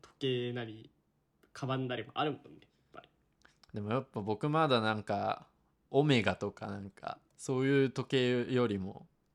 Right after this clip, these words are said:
Speaker 2: G-ショックの方がかっこいいタイプですからね。
Speaker 1: はい。あー、G-ショックね。
Speaker 2: <laughs> ごつくてでかい時計が、の方がかっ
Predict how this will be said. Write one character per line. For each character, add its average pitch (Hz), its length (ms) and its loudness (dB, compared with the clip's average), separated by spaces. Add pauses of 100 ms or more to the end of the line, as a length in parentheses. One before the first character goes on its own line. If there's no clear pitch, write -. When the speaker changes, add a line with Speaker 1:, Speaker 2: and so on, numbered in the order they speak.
(460)
Speaker 2:
G- 120 180 2
シ 151 100 4
ョ 131 40 4
ッ - 40 -2
ク - 80 -2
の 98 80 -2
方 92 40 -6
が 104 80 -4
か - 120 -8
っ - 80 -10
こ 117 120 0
い 104 60 0
い 98 40 -8
タ 101 120 0
イ 92 40 -4
プ - 80 -14
で - 60 -14
す - 80 -16
か - 80 -16
ら - 60 -18
ね。 107 140 -14 (1200)
Speaker 1:
は 294 60 -4
い。 294 80 -10
あ 101 560 -8
ー、 - 40 -18
G- 135 220 0
シ 139 140 -2
ョ 139 40 -2
ッ - 20 -4 (120)
ク - 120 -10
ね。 156 140 -8 (680)
Speaker 2:
<laughs> - 580 -16
ご 156 160 6
つ - 160 -4
く - 120 -6
て - 180 4
で 123 220 0
か 170 160 6
い 156 100 2
時 110 200 0
計 98 460 -4 (600)
が、 98 360 6
の 107 140 -2
方 110 160 -2
が 190 140 -8
か - 160 -6
っ - 40 -12